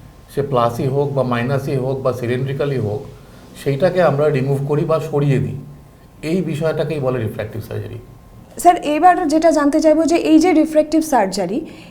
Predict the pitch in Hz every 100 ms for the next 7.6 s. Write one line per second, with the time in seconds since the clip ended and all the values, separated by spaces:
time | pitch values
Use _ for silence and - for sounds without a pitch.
0 | - - - 330 349 381 320 381 415 415
1 | 311 349 349 247 214 175 - 202 285 302
2 | 392 403 403 392 294 240 269 427 339 226
3 | 185 190 - - - - - - - -
4 | - _ _ _ _ - 123 117 127 -
5 | 135 139 196 180 180 196 - 175 165 165
6 | 165 165 - 143 113 131 131 127 113 139
7 | 127 117 151 143 101 90